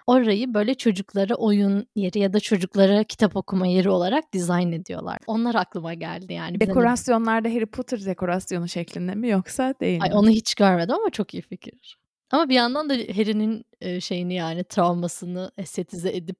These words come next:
Speaker 1: <laughs>
Speaker 2: Evet.
Speaker 1: satmak hoş değil.
Speaker 2: Ama Harry'nin hayali bir ürün olduğunu düşünürsek o kadar da kötü bir şey değil.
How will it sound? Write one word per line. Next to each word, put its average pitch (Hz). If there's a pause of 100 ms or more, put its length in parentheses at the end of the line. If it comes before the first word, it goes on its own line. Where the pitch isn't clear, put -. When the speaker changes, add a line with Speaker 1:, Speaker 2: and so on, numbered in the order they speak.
(140)
Speaker 1:
<laughs> 285 (520)
Speaker 2:
Evet. 294 (160)
Speaker 1:
satmak 247
hoş 226
değil. 214
Speaker 2:
Ama 254
Harry'nin 247
hayali 220
bir 226
ürün 202
olduğunu 190
düşünürsek 233
o 262
kadar 220
da -
kötü 247
bir -
şey -
değil. 240